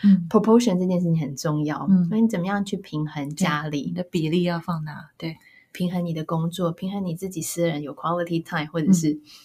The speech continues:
Speaker 2: 你很茫然，这个 proportion 我们要去设计一下，好好的，
Speaker 1: 嗯。
Speaker 2: 比以前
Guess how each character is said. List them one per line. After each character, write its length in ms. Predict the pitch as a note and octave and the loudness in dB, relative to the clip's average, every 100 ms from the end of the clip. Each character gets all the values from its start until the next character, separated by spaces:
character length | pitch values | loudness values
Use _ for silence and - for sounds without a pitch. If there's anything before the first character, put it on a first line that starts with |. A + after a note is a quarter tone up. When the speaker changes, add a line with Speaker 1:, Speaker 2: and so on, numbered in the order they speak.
| _ - - _ - | _ -20 -20 _ -10
Speaker 2:
你 180 | D#3+ D3+ | -8 -4
很 120 | D3+ | -6
茫 240 | C#3+ C#3 | -6 -4
然， 240 | E3 D3+ D3 | -2 -2 -4
这 140 | D#3 | -6
个 140 | D3+ E3+ | -6 -6
proportion 500 | D3+ D#3 D3+ D#3+ C#3+ | -6 -4 -4 -4 -6
我 60 | |
们 100 | C#3+ | -6
要 160 | D3+ C#3+ | -8 -8
去 140 | D3+ | -6
设 280 | D3 - D3+ | -4 0 0
计 200 | C#3+ D3+ | -2 -4
一 100 | B2+ | -4
下， 180 | - C#3 | -2 -4
好 220 | - D3 | 0 0
好 220 | D#3 C#3 | 0 -4
的， 180 | - - | -4 4
Speaker 1:
嗯。 60 | G3 | 8
Speaker 2:
比 80 | E3+ | 8
以 240 | F3 E3+ | 6 -2
前 360 | - - - | -2 -4 -4